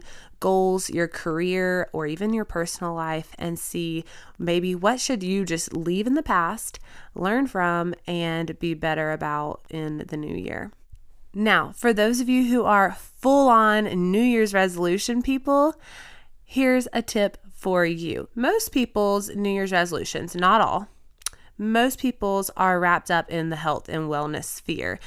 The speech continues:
which you guys know is where I live. It's where I live, breathe, thrive, all of those things. Not everyone's is, though. Like, just a funny fact, um, my husband Jake, a New Year's resolution two years ago to never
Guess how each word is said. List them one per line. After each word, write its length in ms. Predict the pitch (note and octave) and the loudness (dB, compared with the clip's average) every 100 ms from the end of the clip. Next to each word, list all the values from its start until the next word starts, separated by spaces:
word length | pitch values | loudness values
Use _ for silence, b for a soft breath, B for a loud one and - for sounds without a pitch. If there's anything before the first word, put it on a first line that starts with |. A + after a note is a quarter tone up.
| B B | B B
which 260 | F#3 F3 E3 | -4 -4 -2
you 120 | D#3+ | -2
guys 300 | F#3 A3+ A#3+ | 0 0 0
know 340 | A3+ G#3+ G#3+ | -2 0 0
is 260 | - F3+ E3+ | -2 -6 -8
where 240 | E3 E3+ | -8 -8
I 220 | E3+ D#3+ | -10 -10
live. 380 | E3 D#3+ F3+ F#3+ | -10 -10 -10 -10
It's 180 | G3+ - | -12 -10
where 200 | G3 F#3 | -8 -6
I 160 | F3+ F#3 | -6 -4
live, 500 | G#3+ B3 B3+ B3 - | -2 0 0 -4 -4
breathe, 460 | A#3 A#3 A#3 A3+ - - - - | -2 0 -2 -4 -10 -16 -18 -10
thrive, 560 | - A3+ A3+ A#3 A#3 A3+ - | 0 4 6 4 2 -2 -2
all 160 | G3+ | 0
of 60 | G#3 | 0
those 220 | G#3 G3 | -2 -4
things. 400 | - A#2 A#3 - B B B B B B - | -4 -8 -8 -12 B B B B B B 4
Not 200 | B3 B3+ | 8 10
everyone's 440 | B3 A#3+ A3+ A3 | 8 4 4 2
is, 200 | G3+ F#3+ | 2 0
though. 200 | F#3+ F#3+ | 2 2
Like, 320 | F#3+ E3 - - - - - | 4 2 0 -10 -20 -20 -12
just 220 | - F#3+ | -8 -6
a 60 | F#3+ | -4
funny 260 | - F3 F3 | -2 -2 -2
fact, 460 | E3+ E3 F#3+ - - | 2 2 2 -2 -8
um, 320 | F#3 F3+ F3 | -4 -4 -4
my 120 | E3+ E3+ | -6 -8
husband 360 | E3+ F3 F3+ | -8 -4 -4
Jake, 260 | E3+ D#3+ F3 F#3+ | -4 -4 -2 -2
a 80 | G3+ | -2
New 120 | F3+ | -2
Year's 240 | F#3 G3 F#3+ | 0 0 0
resolution 560 | F#3 F3+ F3 - F#3 | 0 0 -4 -2 -6
two 200 | F3 - | -6 -4
years 460 | F#3 F#3+ D#3 D#3 F3+ | -4 -2 -4 -4 -4
ago 240 | G#3+ A3+ | -2 0
to 300 | A3+ - G3+ | 0 -4 -4
never 520 | F3 D#3 D#3+ F#3 F#3 | -2 0 0 0 -2